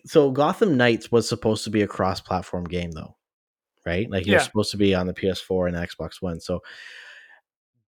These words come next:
Speaker 1: I could understand if this game was still coming out for last gen systems, for them to be capped at thirty frames per second, because when you're, when you're making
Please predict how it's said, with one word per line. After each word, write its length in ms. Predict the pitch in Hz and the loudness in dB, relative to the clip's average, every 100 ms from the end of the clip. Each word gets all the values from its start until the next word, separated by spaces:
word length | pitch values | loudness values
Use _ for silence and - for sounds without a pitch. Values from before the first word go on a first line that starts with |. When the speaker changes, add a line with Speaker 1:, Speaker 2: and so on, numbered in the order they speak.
| _ _ _ _ _ _ _ - | _ _ _ _ _ _ _ 0
Speaker 1:
I 100 | 143 | 0
could 160 | - | 2
understand 880 | 190 208 247 - 117 104 101 107 123 - _ _ _ _ - | 0 0 -2 -4 -2 -2 -2 -6 -8 -16 _ _ _ _ -4
if 160 | 127 | -2
this 160 | - 113 | 0 0
game 240 | 107 113 | 2 4
was 160 | 110 101 | 4 2
still 160 | - 107 | 2 2
coming 320 | - 104 90 | 2 0 0
out 220 | 92 - | -2 -4
for 160 | - 101 | -2 -2
last 340 | 85 92 - | 0 -4 -4
gen 220 | 98 98 | -4 -4
systems, 680 | 92 92 - - 76 - - _ _ _ _ _ _ _ _ | -4 -6 -8 -10 -14 -14 -16 _ _ _ _ _ _ _ _
for 160 | - | 2
them 220 | 107 104 101 | 4 4 0
to 560 | - 104 98 95 90 | 0 2 2 2 0
be 100 | - | -2
capped 360 | 98 - 92 90 | -4 -2 -2 -2
at 120 | 92 | -4
thirty 240 | - 95 90 | -2 -2 -2
frames 240 | 98 90 | -4 -6
per 120 | - | -6
second, 340 | 95 90 90 85 | -6 -6 -6 -8
because 480 | 87 - 92 87 - - - - - - - _ _ | -8 -4 -4 -4 -10 -20 -20 -20 -20 -20 -20 _ _
when 200 | 110 113 | 2 4
you're, 360 | 107 107 104 92 | 4 4 2 -4
when 200 | 101 101 | -4 -2
you're 140 | 98 95 | 0 2
making 580 | 104 113 113 110 104 | 2 2 2 2 2